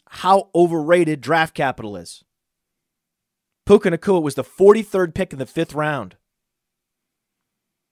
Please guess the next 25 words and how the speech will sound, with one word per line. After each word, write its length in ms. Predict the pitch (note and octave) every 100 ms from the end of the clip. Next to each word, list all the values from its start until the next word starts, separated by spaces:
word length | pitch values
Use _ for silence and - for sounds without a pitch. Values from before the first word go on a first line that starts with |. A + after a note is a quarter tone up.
| _ _ -
And, 280 | D#3+ D3+ -
and 180 | D3 D3
he's 260 | D#3+ D#3
gonna 240 | - D#3+ C#3+
break 280 | C#3+ D#3 D3+
records 720 | D3+ D#3+ A#2+ F#2 - - _ _ _ _ _ _ _
for 180 | D3+ C#3
rookie 460 | A#2+ D3+ D#3 D#3
receiving 580 | C3+ C3+ - D3+ C#3+ C#3
production. 600 | C#3 C#3 D3+ - A#2+ F2 _ _ _ _ _ _ _ _ _ _ _ _ _ _
That's 260 | D#3+ F3 F3+
ama-, 200 | D3+ E3
and 120 | D3 D3+
he 60 |
also, 400 | D#3+ D#3 D#3 C#3+
in 120 | C#3 C3+
his, 200 | B2 -
in, 180 | C3 C3
he, 160 | B2+
he, 300 | A#2+ B2 A#2+ -
he, 140 | A#2+ A2+
he 80 | A#2+
rolls 400 | A2+ C#3 D#3 C3
up 180 | D3 -
his, 380 | A#2+ - -